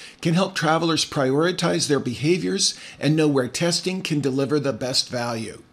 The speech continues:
The inside threats and vulnerabilities are the vaccination status of the travelers. Are they up to date with boosters?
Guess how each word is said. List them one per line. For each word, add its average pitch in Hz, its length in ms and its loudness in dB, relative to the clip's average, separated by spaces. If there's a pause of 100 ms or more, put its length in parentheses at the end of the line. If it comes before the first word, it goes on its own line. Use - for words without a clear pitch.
(520)
The 160 140 2
inside 160 420 2
threats 139 300 0
and 131 120 2
vulnerabilities 131 1080 0
are 131 280 0
the 117 140 -6
vaccination 156 640 0
status 147 480 0
of 139 140 0
the 131 80 -2
travelers. 139 880 -2 (320)
Are 143 140 4
they 143 120 2
up 180 200 -2
to 151 80 -2
date 165 240 2
with 170 180 -4
boosters? - 760 0